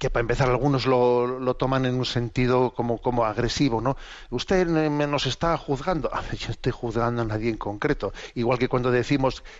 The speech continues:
que el Black, el Black Friday, etcétera, estos, estos fenómenos, ¿no? Pues son una, un retrato de una sociedad consumista, materialista. Con eso no estoy yo diciendo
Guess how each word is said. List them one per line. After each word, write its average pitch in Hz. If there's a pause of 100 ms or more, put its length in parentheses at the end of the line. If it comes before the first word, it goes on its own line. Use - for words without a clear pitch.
(100)
que 123
el 117
Black, 123 (100)
el 117
Black 123
Friday, 123
etcétera, 120
estos, - (240)
estos 131
fenómenos, 127
¿no? 127 (840)
Pues 123
son 143
una, 131 (120)
un 143
retrato 135
de 127
una 127
sociedad 127
consumista, 123
materialista. 127 (440)
Con 135
eso 139
no 143
estoy 139
yo 135
diciendo 139